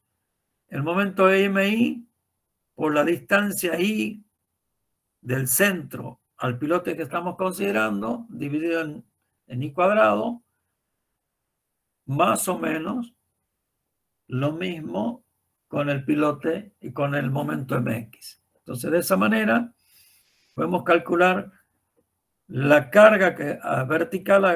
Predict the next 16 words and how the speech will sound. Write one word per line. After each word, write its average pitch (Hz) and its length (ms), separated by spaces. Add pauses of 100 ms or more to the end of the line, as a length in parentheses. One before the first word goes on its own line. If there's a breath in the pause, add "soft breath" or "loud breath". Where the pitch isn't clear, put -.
(140)
a 135 80
la 135 120
que 123 120
va 135 80
a 127 60
estar 185 200
some-, 180 420
va - 180
a - 20
estar 180 240
sometido 185 720 (320 soft breath)
cada 180 300
uno 175 220
de 156 60
los 120 160
pilotes. - 640